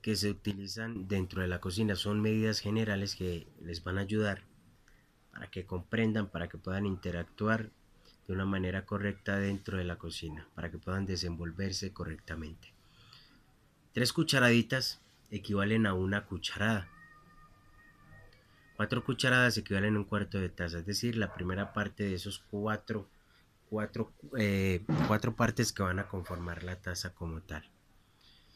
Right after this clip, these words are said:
Cinco cucharadas más una cucharadita equivalen a un tercio de taza. Ocho cucharadas equivalen a media taza. Dieciséis cucharadas a una taza como tal.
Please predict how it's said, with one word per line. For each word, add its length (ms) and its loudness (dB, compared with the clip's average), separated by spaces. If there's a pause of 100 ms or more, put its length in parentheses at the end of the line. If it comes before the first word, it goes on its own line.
Cinco 340 0
cucharadas 580 6
más 280 6
una 220 6
cucharadita 840 2 (540)
equivalen 480 4
a 60 6
un 140 2
tercio 380 2
de 80 4
taza. 480 2 (1700)
Ocho 240 2
cucharadas 540 6
equivalen 480 4
a 40 4
media 380 0
taza. 400 -10 (1080)
Dieciséis 460 2
cucharadas 800 4 (320)
a 100 0
una 320 4
taza 300 4
como 220 0
tal. 280 4